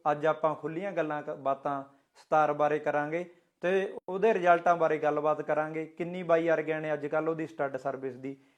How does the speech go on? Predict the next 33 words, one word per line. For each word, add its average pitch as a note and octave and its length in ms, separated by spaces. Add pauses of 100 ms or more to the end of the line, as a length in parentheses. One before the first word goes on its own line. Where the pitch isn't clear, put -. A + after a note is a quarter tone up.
(200)
ਫੀਸ D3+ 200
ਰੱਖੀ D3+ 360
ਆ D#3+ 140 (340)
ਤੇ F3+ 100
ਆਉਣ F3+ 220
ਵਾਲੇ F#3 180
ਦਿਨਾਂ E3+ 320
ਦੇ E3+ 80
ਵਿੱਚ E3 240
ਜਿਵੇਂ E3 360 (180)
ਸ਼ੋਅ F3+ 300
ਚੱਲਣਗੇ, E3 600 (640)
ਉਹਨਾਂ F#3+ 280
ਵਾਸਤੇ E3+ 500
ਸ਼ੋਆਂ E3 320
ਨੂੰ F#3+ 160
ਲੈ D#3 140
ਕੇ D3+ 160
ਇਹਨਾਂ E3 180
ਦੀ E3+ 80
ਕੀ D#3+ 200
ਪਲੈਨਿੰਗ C#3 440
ਆ, D3+ 60
ਕੀ D3 200
ਤਿਆਰੀ C#3 340
ਆ, C#3+ 60
ਸਾਰੀ C#3+ 320
ਗੱਲਬਾਤ C3+ 400
ਬਾਈ C3 200
ਪਿੰਕੇ C3+ 380
ਤੋਂ D3 140
ਤੇ C3+ 140
ਆਪਾਂ C3 240